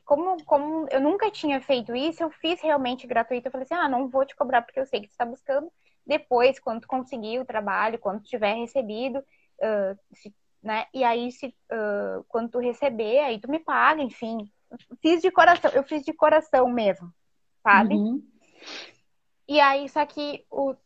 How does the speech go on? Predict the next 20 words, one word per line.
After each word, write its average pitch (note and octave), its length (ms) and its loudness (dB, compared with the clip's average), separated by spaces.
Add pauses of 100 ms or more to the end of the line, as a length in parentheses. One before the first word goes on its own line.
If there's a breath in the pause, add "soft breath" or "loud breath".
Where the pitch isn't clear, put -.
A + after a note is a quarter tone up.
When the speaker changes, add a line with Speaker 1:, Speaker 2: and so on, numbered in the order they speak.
(440)
Speaker 1:
eu B3+ 120 2
acho C4 200 0
que D4+ 100 -14
talvez C4+ 520 0 (320)
eu, B3+ 180 0 (380)
isso G4+ 340 6
que E4+ 120 -2
eu C#4+ 100 2
penso, B3 580 -6 (100)
que A3+ 280 -10
aca-, - 240 -10 (100)
eu A3+ 160 -2
acabo A3+ 640 -6
não B3 340 -2
fazendo, A#3+ 920 -4
eu A#3 140 -2
acho A#3 320 -2
que C#4 60 -2
eu C4 80 2
também, B3+ 500 -4